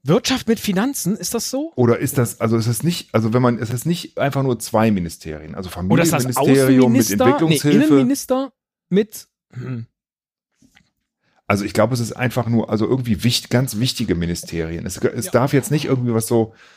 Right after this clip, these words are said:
Speaker 2: ähm, Heimatministerium und Familienministerium. Das wäre kein <laughs> Superminister, ne? Das wäre irgendwie ein bisschen, hm.
Speaker 1: Ja, das
Speaker 2: Aber
Speaker 1: wäre dann wahrscheinlich, auch wenn man dann ein Cape tragen muss, wäre das eher <laughs> so ein bisschen, oh, guck mal,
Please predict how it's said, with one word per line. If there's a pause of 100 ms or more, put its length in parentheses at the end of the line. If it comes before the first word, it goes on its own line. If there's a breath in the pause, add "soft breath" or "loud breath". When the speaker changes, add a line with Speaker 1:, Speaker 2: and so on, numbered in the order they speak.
(280 soft breath)
Speaker 2:
ähm, (100)
Heimatministerium
und
Familienministerium.
Das
wäre
kein
<laughs>
Superminister,
ne?
Das
wäre
irgendwie
ein
bisschen, (120)
hm. (420 loud breath)
Speaker 1:
Ja, (240 loud breath)
das
Speaker 2:
Aber
Speaker 1:
wäre
dann
wahrscheinlich,
auch
wenn
man
dann
ein
Cape
tragen
muss,
wäre
das
eher (400 loud breath)
<laughs>
so
ein
bisschen,
oh,
guck
mal,